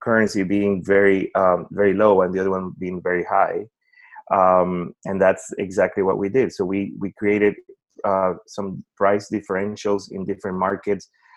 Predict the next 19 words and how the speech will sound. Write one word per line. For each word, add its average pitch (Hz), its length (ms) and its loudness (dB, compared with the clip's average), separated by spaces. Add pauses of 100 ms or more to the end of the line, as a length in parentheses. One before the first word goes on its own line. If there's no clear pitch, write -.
(160)
according 104 460 0
to 104 80 -6
the 92 120 -4
U 92 140 0
S 113 140 0
to 101 100 -8
make 95 180 -6
it 92 60 -4
more 90 180 0
accessible. 113 640 2 (360)
We 101 160 2
then 104 260 2
reduced 107 420 0
our 117 100 2
promotional 107 840 -2
pricing 98 640 0 (400)
in 107 200 0
the 98 120 4
U 101 200 0